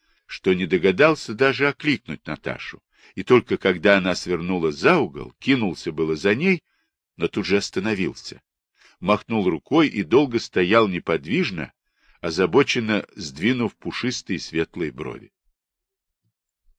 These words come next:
Наташа свернула в свой переулок совершенно машинально. Она вовсе не хотела, не могла заходить сейчас домой.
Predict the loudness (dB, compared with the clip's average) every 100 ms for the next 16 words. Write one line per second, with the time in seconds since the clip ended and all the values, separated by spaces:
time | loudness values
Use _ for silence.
0 | _ _ -20 _ _ -6 2 6 8 8
1 | 4 4 2 4 6 10 10 8 2 -12
2 | 0 6 6 4 0 2 6 8 6 2
3 | -20 -8 -4 -4 0 2 2 0 -10 -10
4 | -8 -8 -10 -12 _ _ _ _ _ _
5 | _ _ _ _ 0 4 8 8 8 6
6 | 6 6 6 0 _ -4 -2 0 -4 -2
7 | -2 -2 -4 -14 _ _ _ _ _ -4
8 | 0 4 4 2 2 2 2 -2 -2 -2
9 | -4 -8 -10 -8 -6 -6 -6 -10 -10 -20